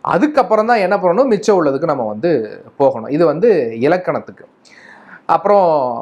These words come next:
ஆங்கில சொல்லுக்கு நேரான தமிழ் சொற்கள் இதெல்லாம் வந்து பாத்தீங்கன்னு சொன்னா நம்ம வந்து தெரிஞ்சு வச்சுக்கணும். ஒவ்வொரு செய்யுளுக்கு கீழேயும் வந்து பாத்தீங்க அப்படின்னு சொன்னா,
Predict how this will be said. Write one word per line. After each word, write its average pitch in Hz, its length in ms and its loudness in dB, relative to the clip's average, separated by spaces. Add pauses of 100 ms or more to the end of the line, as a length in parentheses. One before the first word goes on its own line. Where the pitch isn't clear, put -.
(140)
ஆங்கில 196 540 0
சொல்லுக்கு 156 640 2
நேரான 139 460 0
தமிழ் 139 320 -2
சொற்கள் 123 440 -2
இதெல்லாம் 156 320 2
வந்து 165 240 -2
பாத்தீங்கன்னு 135 440 -2
சொன்னா 143 140 -2
நம்ம 127 200 -4
வந்து 123 280 -4
தெரிஞ்சு 131 280 -2
வச்சுக்கணும். 110 320 -8 (720)
ஒவ்வொரு 165 800 2
செய்யுளுக்கு 226 600 2
கீழேயும் 208 320 2
வந்து 165 260 0
பாத்தீங்க 151 340 0
அப்படின்னு 131 220 -4
சொன்னா, 113 480 -6